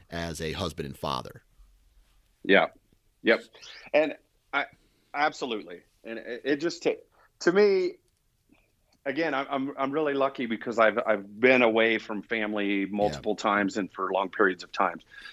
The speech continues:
Speaker 2: So it isn't a thing for us, but I can totally understand how some guys are. I had a, I, we did a really great, uh, uh, one of my favorite podcasts I've done was with a guy named Jason Holliday from, he's an Ohio guy. And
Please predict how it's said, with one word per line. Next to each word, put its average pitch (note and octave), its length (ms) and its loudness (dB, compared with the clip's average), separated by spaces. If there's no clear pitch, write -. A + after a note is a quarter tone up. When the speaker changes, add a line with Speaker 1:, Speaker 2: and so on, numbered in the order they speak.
Speaker 2:
So A#2+ 200 6
it A2+ 80 8
isn't A#2 240 2
a F#2+ 100 -6
thing G#2 360 -8
for F2+ 140 -10
us, F2 360 -14
but G2+ 240 0
I D#3 100 4
can A3+ 180 -8
totally G3+ 360 -6
understand E3+ 500 -10
how C#3+ 220 -8
some D3+ 240 -10
guys B2+ 320 -4
are. B2+ 240 0
I C3+ 100 2
had E3 180 -2
a, C3+ 140 2
I, C#3 80 0
we D3+ 220 -2
did F3+ 160 2
a D3+ 40 4
really C#3+ 300 2
great, B2+ 240 -2
uh, A2+ 200 4
uh, A#2+ 100 0
one C#3+ 220 6
of E3 60 2
my G2+ 140 0
favorite E3+ 360 -2
podcasts G2 520 -6
I've F#2+ 140 0
done A#2 280 0
was F#2+ 180 -6
with G2 180 -4
a G2 60 -2
guy G2 180 4
named F#2+ 220 0
Jason G2+ 340 -2
Holliday G2 580 6
from, F#2 260 -12
he's G#2+ 240 -12
an G2 220 -6
Ohio A2 440 8
guy. F2+ 420 -4
And B2+ 220 -2